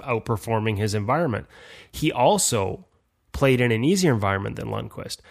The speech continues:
but you could actually see things that he did that Henrik doesn't in terms of handling the puck that contributed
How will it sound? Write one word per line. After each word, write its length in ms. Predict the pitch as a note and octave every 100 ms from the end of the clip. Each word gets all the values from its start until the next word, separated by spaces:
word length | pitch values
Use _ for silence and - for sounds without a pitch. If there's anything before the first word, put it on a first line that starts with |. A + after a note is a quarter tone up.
| -
but 80 | -
you 80 | C3
could 160 | C#3 B2
actually 500 | C#3+ E3 - C3+ A2+
see 440 | - - F3 F3+
things 380 | - D3 C#3+ A2
that 160 | A2
he 200 | - D#3+
did 300 | B2 A2+ D#3
that 160 | A2+ -
Henrik 400 | - C3+ A2+ -
doesn't 320 | C3+ D#3+ C3
in 80 | G#2+
terms 300 | - B2+ G#2+
of 100 | G#2
handling 480 | A2 B2 C3 A#2+ G#2
the 80 | G2
puck 520 | - G3+ B2 A2 - _ _ _ _ _ _ _
that 340 | B2 A#2 B2+ -
contributed 920 | C3 A#2+ - A3+ B3+ G#3 A2+ F#2+ G#2